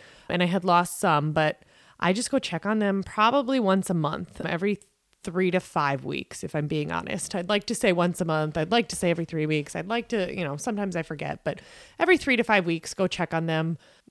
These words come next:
and just make sure they're doing okay. And I'll talk about what that means and, like, check on 'em. Okay, <laughs> they're there, check. But h-, what I mean when I say that. So, you know, dahlias are so fun to grow. They,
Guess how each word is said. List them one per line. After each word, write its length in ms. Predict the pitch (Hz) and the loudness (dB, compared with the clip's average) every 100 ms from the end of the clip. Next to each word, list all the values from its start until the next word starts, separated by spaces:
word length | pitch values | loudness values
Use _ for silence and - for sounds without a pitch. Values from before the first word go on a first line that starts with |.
| - | -2
and 140 | 202 196 | 0 2
just 160 | 202 | 2
make 140 | 190 - | 0 0
sure 160 | 185 | 0
they're 100 | 170 | 0
doing 240 | 160 170 165 | 2 0 0
okay. 480 | 160 202 175 170 | 0 2 2 4
And 400 | 175 165 156 151 - | 2 0 -2 -6 -8
I'll 120 | 175 | -8
talk 220 | - 156 - | -6 -10 -6
about 220 | 147 - | -6 -4
what 140 | 151 | -4
that 160 | 143 156 | -4 -4
means 320 | 147 147 147 | -6 -6 -6
and, 160 | 135 127 _ _ - | -8 -10 _ _ -8
like, 260 | 165 - - | -6 -6 -4
check 200 | 226 170 | -2 0
on 100 | 139 | -2
'em. 140 | 135 | -4
Okay, 380 | 175 175 139 156 - - | -8 -6 -4 -4 -8 -14
<laughs> 200 | - _ | -16 _
they're 140 | - 254 | 0 4
there, 460 | 349 359 294 247 - _ | 6 6 6 4 0 _
check. 460 | - 302 269 254 - 233 | -6 2 2 2 0 4
But 240 | 190 - - - - _ - | 4 2 -20 -20 -20 _ -10
h-, 80 | - | -10
what 280 | 202 208 208 | 0 6 8
I 140 | 190 | 8
mean 260 | 180 170 160 | 6 2 0
when 140 | 147 | 0
I 100 | 143 | -2
say 160 | 139 147 | -4 -6
that. 300 | - - - | -6 -8 -8
So, 480 | - 254 226 220 214 - _ _ | -2 4 6 4 2 -6 _ _
you 100 | 247 | 2
know, 60 | 226 | 4
dahlias 480 | 247 233 285 311 294 | 8 8 8 6 4
are 100 | 233 | 2
so 280 | - 302 | 4 4
fun 240 | 311 320 302 | 6 4 2
to 120 | - | -4
grow. 500 | 185 190 185 185 196 190 - - | 0 4 6 8 6 2 -6 0
They, 580 | 214 208 202 202 196 | 4 6 6 4 2